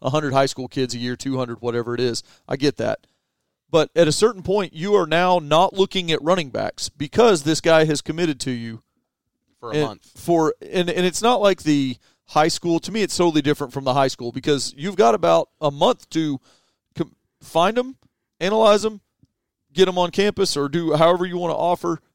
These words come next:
Speaker 1: and then get 'em to class.
Speaker 2: Yeah.
Speaker 1: And yet, it's still not official until the day they, like, show up, enroll, whatever that drop
Speaker 2: Until they
Speaker 1: dead
Speaker 2: take
Speaker 1: date.
Speaker 2: classes, yeah.
Speaker 1: Attend classes. So could a guy, let's just take,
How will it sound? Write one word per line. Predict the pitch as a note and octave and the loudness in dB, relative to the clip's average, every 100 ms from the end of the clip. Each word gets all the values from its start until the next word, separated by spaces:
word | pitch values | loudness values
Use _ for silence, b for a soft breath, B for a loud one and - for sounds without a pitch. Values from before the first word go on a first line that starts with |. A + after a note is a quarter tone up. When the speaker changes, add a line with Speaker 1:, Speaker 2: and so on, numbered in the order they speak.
| _ | _
Speaker 1:
and | D#3+ F#3+ | -2 -2
then | G3 | 0
get | G3 | 0
'em | F3 | 0
to | C3+ | -6
class. | - E3+ B2+ - | 0 2 0 -4
Speaker 2:
Yeah. | G2 - | -8 -6
Speaker 1:
And | E3 D#3+ | -4 -2
yet, | E3+ F#3 E3+ | 2 2 4
it's | D#3+ D#3 - | 2 2 -2
still | - G3 A#3+ A#3+ | -4 -4 -4 0
not | A3 G#3 | 2 2
official | - B3 - C#3 B2 - _ _ _ _ D#3+ | -2 -6 -6 -6 -8 -10 _ _ _ _ -4
until | E3+ - E3+ D#3 D3 C#3 _ _ _ _ _ _ | -4 0 2 2 0 -4 _ _ _ _ _ _
the | F3 E3 | 0 4
day | E3+ E3+ | 4 4
they, | E3 D#3 | 2 4
like, | D#3 C#3+ | 2 2
show | - D#3 D3+ | 0 2 2
up, | C#3 F3 | 2 2
enroll, | F3 E3 E3 D3 | 2 2 4 4
whatever | G#3 C4 A3 | 6 6 6
that | E3 C#3 | 2 2
drop | D#3+ D#3+ | 2 2
Speaker 2:
Until | A#2+ | 0
they | F3 | -4
Speaker 1:
dead | |
Speaker 2:
take | F3+ | -4
Speaker 1:
date. | F3 | -4
Speaker 2:
classes, | G#2 G2+ - - | -8 -10 -14 -16
yeah. | F2+ F#2 - | -16 -14 -2
Speaker 1:
Attend | F3+ - B3 B3 | -2 0 -4 -4
classes. | - A#3 A3 D3 C3 | 0 2 2 -2 -2
So | E3+ E3 C#3 _ _ _ | 2 2 0 _ _ _
could | - F#3 | 0 2
a | |
guy, | D3+ D#3+ D3+ D3 B2+ _ _ _ _ - | 4 4 4 2 -2 _ _ _ _ -2
let's | E3 F3+ - | 0 0 -2
just | C#3+ B2 - | -4 -4 -4
take, | - B2 B2 | -4 -4 -4